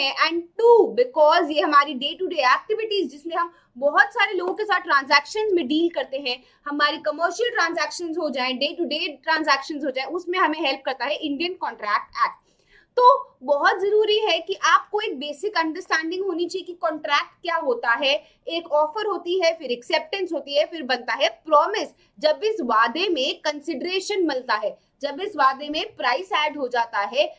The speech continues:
money या money की worth add हो जाती है, तो बनता है एक agreement। एक agreement उस प्रकार का हो सकता है, दो प्रकार के, या तो वो agreement unenforceable, enforce नहीं करा सकते, कोर्ट को नॉक नॉक नहीं कर सकते, या फिर वो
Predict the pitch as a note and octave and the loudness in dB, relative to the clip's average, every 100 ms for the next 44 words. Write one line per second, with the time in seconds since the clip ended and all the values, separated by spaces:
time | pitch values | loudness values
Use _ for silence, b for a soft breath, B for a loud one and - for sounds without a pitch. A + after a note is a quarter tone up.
0 | B C4 C#4+ E4+ F4+ F4+ D#4+ D#4+ D#4+ D#4+ | B 0 2 4 2 2 2 0 -2 -2
1 | A#3+ D4+ D#4 C#4+ C4+ C4+ B3 A#3 A#3+ B3 | 0 0 2 2 2 -2 -4 -4 -6 -4
2 | D4+ F4+ A#3+ A#3 - A3+ D#4 - C#4+ E4 | -4 -4 -4 -4 -4 -2 -2 -2 -6 0
3 | F#4+ E4+ F#3+ _ _ - F4+ B4 G4+ D#4 | 0 0 -8 _ _ -10 -2 0 0 -2
4 | E4 D4+ F4 G4 A4+ - E4 D4+ C4+ C4 | -2 -2 -4 -4 -4 -6 -4 0 0 -2
5 | C4 A3+ A3+ B3+ D4 E4+ C#4 F4+ F4 C4+ | -4 -4 -10 -6 -6 -4 0 0 0 -2
6 | G#3 E3 - - _ _ - C4 E4 F#4 | -2 -4 -10 -20 _ _ -2 4 4 4
7 | G#4+ F4 E4 E4+ E4+ F4 C#4+ E4 E4+ E4 | 2 2 4 2 2 -2 -4 -4 -4 -4
8 | D4 D4+ D4+ C#4 D4+ E4+ D4+ D4+ D4 G4 | -4 -4 -2 0 0 -2 -6 2 2 2
9 | D4+ E4+ E4+ C#4+ B3 C4 C4 D4+ G#4 b | 2 2 2 2 2 0 -8 -8 -8 b
10 | b b E4 F#4+ - F4+ G4+ F#4+ D#4+ - | b b -4 -4 -4 -4 -2 0 -2 0
11 | F4 A#4+ D#4+ F4+ A4 G#4 F4+ D#4+ G#3 F3+ | 0 0 0 0 0 -2 -6 -8 -8 -16
12 | b b B3+ D4 C5+ F4+ F4+ F#4 | b b 2 4 4 -2 -8 -4